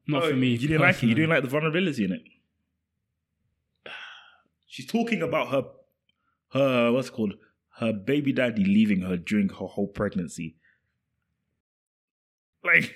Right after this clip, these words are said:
Speaker 2: that is,
Speaker 1: Oh,
Speaker 2: if you
Speaker 1: you
Speaker 2: don't
Speaker 1: want me to get cancelled?
Speaker 2: <laughs>
Speaker 1: Yeah.
Speaker 2: That's vulnerability.
Speaker 1: Put it in the
Speaker 2: It's fine.
Speaker 1: journal or do it in a
Speaker 2: Nah,
Speaker 1: way
Speaker 2: nah, I
Speaker 1: that's
Speaker 2: don't
Speaker 1: like,
Speaker 2: like that. I don't like, I
Speaker 1: nah,
Speaker 2: don't,
Speaker 1: nah, you gotta
Speaker 2: don't put it in the
Speaker 1: preach on it,
Speaker 2: journal.
Speaker 1: like
Speaker 2: Don't put it in the journal. Speak on it.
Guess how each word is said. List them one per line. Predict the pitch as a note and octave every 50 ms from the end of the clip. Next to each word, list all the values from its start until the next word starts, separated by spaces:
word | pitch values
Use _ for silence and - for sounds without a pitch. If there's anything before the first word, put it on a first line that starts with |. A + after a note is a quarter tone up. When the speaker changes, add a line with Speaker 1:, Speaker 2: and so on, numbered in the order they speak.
| G#3 -
Speaker 2:
that | E3+ G#3+ A3+ G3+
is, | E3+ D#3+ D#3+
Speaker 1:
Oh, | D3+
Speaker 2:
if | D3 - D#3 D3
you | C#3+
Speaker 1:
you | C#3+ -
Speaker 2:
don't | B3+ C4+ A#3
Speaker 1:
want | E3 F3 F3 E3+
me | F3 F3+
to | E3 D#3+ E3
get | E3 F#3 F3 E3+ -
cancelled? | D#3+ C#3+ C3 A#2+ - - C3+ C3 B2+ -
Speaker 2:
<laughs> | - - C5+ - - -
Speaker 1:
Yeah. | - G#3 A#3+ C4 C4+ - - G#3 - - - G3 F3+ E3 - - - - - - - - - - - - - - _ _ - - - - C3+ - - - - -
Speaker 2:
That's | - F#3+ F#4 - C3
vulnerability. | - F3 G#3 A#3 A3 F#3 - A#3 B3 G3 C#3+ - A2+ A2
Speaker 1:
Put | G#2 - G#3
it | G3
in | F3+
the | F3 D#3+
Speaker 2:
It's | -
fine. | -
Speaker 1:
journal | D3 D3 D3 C#3 C3+ C3 B2+ B2
or | B2+
do | A#2+ - - - - D#3 D#3
it | D#3
in | D3 -
a | -
Speaker 2:
Nah, | - -
Speaker 1:
way | - -
Speaker 2:
nah, | A#2+
I | A#2
Speaker 1:
that's | A#2+ C3+
Speaker 2:
don't | C#3+ C3+
Speaker 1:
like, | C3+ C3
Speaker 2:
like | A#2+ G#2+
that. | A2 G2
I | A2+
don't | A#2 C3+ B2
like, | B2+ B2 A#2+ -
I | C3
Speaker 1:
nah, | B2 C#3+ C#3+
Speaker 2:
don't, | D3 D3
Speaker 1:
nah, | D3 C#3+
you | C3+ C3+
gotta | C#3 F3 F3
Speaker 2:
don't | F#3 F3+ -
put | G3+ F3
it | D#3+
in | D3
the | C#3+ B2+
Speaker 1:
preach | C3 C3+
on | C#3
it, | C3+
Speaker 2:
journal. | B2 A#2+
Speaker 1:
like | - -
Speaker 2:
Don't | E3 E3 - -
put | E3 E3+
it | C3
in | A#2+ A#2+
the | A2
journal. | G#2 A2 A2+ A2 G#2+ G2+ G2 F#2 - -
Speak | - - - - - - - D3+ F#3+ G#3+ G#3+ -
on | D3 B2 G#2+
it. | F#2+ F2 - -